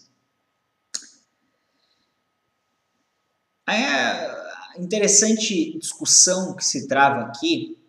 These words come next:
e eu coaduno com o posicionamento, porque, de fato,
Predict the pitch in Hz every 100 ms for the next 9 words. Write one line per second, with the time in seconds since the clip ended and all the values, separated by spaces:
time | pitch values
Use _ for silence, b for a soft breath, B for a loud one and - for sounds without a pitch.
0 | _ _ _ _ - 139 127 127 123 123
1 | 123 - - 131 131 117 107 - - 160
2 | 156 127 123 185 226 143 - - - _
3 | _ _ _ _ _ _ - 135 139 127
4 | 143 143 139 139 123 123 - - - 139
5 | 131 127 120 123 147 151 -